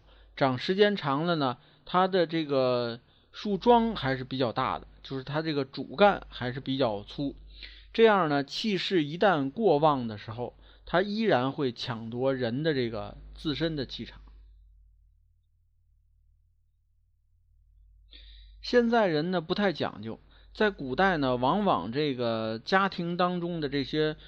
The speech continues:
树木啊，长得过旺呢，都会认为是不吉利的。在《红楼梦》当中就有这么一个情节，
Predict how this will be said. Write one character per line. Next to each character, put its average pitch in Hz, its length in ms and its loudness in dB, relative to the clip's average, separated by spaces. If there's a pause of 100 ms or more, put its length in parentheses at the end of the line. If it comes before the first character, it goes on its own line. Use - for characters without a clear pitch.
(140)
树 233 300 -2
木 156 240 0
啊， 104 220 -6 (280)
长 123 280 2
得 160 80 -2
过 190 240 4
旺 185 260 4
呢， 127 120 0
都 190 220 4
会 180 200 0
认 151 220 0
为 131 140 -2
是 147 120 -10
不 151 160 -6
吉 135 260 -4
利 160 160 -2
的。 - 160 -10 (1040)
在 196 380 2
《红 190 240 0
楼 226 100 4
梦》 175 380 2
当 147 220 0
中 156 260 -2
就 156 180 -2
有 120 140 0
这 120 120 -4
么 131 80 2
一 127 140 0
个 123 320 0
情 120 300 -4
节， 110 280 -6